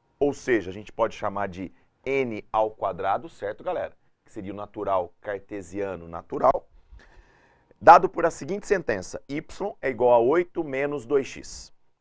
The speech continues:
Aí ele fala que N é o nu-, é o, é o conjunto dos números naturais. Pergunta assim: determine todos os pares ordenados que pertençam à relação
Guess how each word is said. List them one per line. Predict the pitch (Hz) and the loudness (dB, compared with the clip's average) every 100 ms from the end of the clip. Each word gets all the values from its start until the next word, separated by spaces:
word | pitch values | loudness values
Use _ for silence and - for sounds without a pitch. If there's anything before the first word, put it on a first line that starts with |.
| _ _ - | _ _ -6
Aí | 98 | -4
ele | 110 | -4
fala | - 90 82 | -2 -2 -2
que | 87 147 | -4 -4
N | 160 190 214 - | -2 -4 -6 -4
é | 117 | -2
o | 120 | -2
nu-, | 113 - | -4 -4
é | 110 | -4
o, | 110 | -4
é | - 110 | 0 0
o | 113 - _ | 0 -4 _
conjunto | - 107 95 117 104 | -10 -8 -6 -8 -8
dos | 95 87 | -12 -12
números | 101 98 95 | -12 -10 -8
naturais. | 104 - 175 190 - - - _ _ _ - | -8 -2 0 0 -2 -16 -20 _ _ _ 0
Pergunta | 175 151 143 143 | 0 0 -2 -6
assim: | - 87 | -6 -14
determine | 85 98 - 165 156 185 214 - _ _ | -6 -6 -2 -2 0 -4 -6 -12 _ _
todos | 160 180 156 | 0 2 0
os | 139 - | -6 -2
pares | 127 117 117 104 | 2 2 2 -2
ordenados | 104 107 104 127 156 - | -2 -2 -2 -2 -4 -12
que | 131 | -10
pertençam | - 113 110 107 104 101 | -4 -4 -4 -8 -8 -10
à | |
relação | 95 95 - 95 | -6 -8 -8 -10